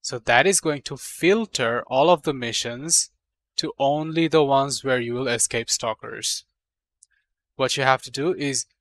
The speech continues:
you have to click on one of these boxes to highlight the location of that mission. So let's say this one. It says, "Haley Duran in Mountain Dale Apartments in Ravenwall Heights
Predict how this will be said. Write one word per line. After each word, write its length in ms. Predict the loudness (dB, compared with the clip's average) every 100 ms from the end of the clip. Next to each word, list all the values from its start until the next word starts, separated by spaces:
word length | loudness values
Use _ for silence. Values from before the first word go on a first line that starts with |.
| -12
you 100 | -8
have 140 | -8
to 120 | -10 -14 -12
click 360 | -2 0 0 0
on 200 | 0 2
one 160 | 2
of 100 | 2
these 160 | -2 -4
boxes 480 | 0 0 0 -4 -4
to 160 | -4
highlight 960 | -4 2 4 6 4 0 0 0 -4 -6 -4
the 80 |
location 720 | -2 -2 -2 -2 -4 -6 -10 -6
of 260 | 2 2 2
that 200 | -2 -2
mission. 380 | -8 -6 -8 -12 _ _ _ -12
So 160 | -6
let's 240 | 2 2 2
say 160 | 0
this 320 | 0 0 0
one. 220 | -2 -8 -12 _ _ _ _ -8
It 120 | -2
says, 320 | 2 2 0 _ _
"Haley 360 | -2 -2 -2
Duran 500 | -4 0 2 2 2 -4
in 200 | -10 -2
Mountain 420 | 0 0 -2 -2
Dale 220 | 0 0
Apartments 640 | -2 -2 -4 -4 -10 -10 -10
in 100 | -8
Ravenwall 600 | -4 -2 -2 -2 -4 -2
Heights 520 | 2 2 0 -4